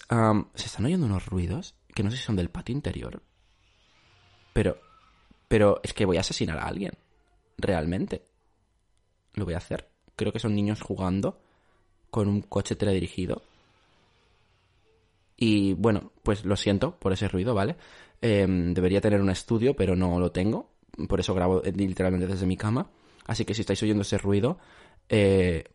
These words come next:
pido disculpas y no sé, ya, no sé, ya haré algo, bajaré al, al piso donde esta gente está haciendo el ruido,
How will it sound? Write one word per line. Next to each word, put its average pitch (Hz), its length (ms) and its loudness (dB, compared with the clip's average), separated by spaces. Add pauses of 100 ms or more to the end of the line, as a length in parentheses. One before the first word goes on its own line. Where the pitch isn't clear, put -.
pido 98 180 4
disculpas 107 720 0
y 92 360 0
no 92 120 2
sé, - 240 -4 (120)
ya, 82 520 -2
no 87 120 0
sé, - 220 -6
ya 85 440 -2 (200)
haré 90 200 -2
algo, 90 200 -2
bajaré 90 400 -2
al, 87 360 -2 (580)
al 90 320 2
piso 92 440 -4
donde 87 580 0
esta - 180 -4
gente 90 240 -4
está 92 100 -10
haciendo 92 240 -2
el 87 60 0
ruido, 98 520 -2